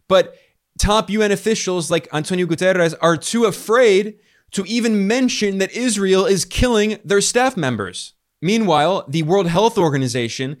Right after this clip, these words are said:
is reporting that Israel is attacking hospitals in Gaza, including Ashifa Hospital, the largest, most important hospital. And they reported that some Palestinians, civilians who are fleeing from the hospital,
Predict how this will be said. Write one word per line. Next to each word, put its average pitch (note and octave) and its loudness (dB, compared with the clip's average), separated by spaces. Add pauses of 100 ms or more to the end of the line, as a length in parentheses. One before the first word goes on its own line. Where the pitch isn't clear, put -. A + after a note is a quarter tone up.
(220)
is D3 0
reporting E3+ 0
that D3 -2
Israel D#3 0
is C#3+ 0
attacking D#3+ -2
hospitals C#3+ -2
in B2+ -4
Gaza, A#2+ -2 (280)
including F3+ 0 (180)
Ashifa F3 -2
Hospital, C#3 -4
the B2 -6
largest, D#3+ 0
most E3 -2
important D3+ -4
hospital. C3 -4 (420)
And E3 0
they E3+ -2
reported F3+ 0 (180)
that E3+ 0
some F#3+ -2
Palestinians, F#3+ 0 (140)
civilians G#3 0
who G3 -2
are E3+ 4
fleeing F3 -2 (140)
from F#3+ 0
the F3+ 0
hospital, E3 0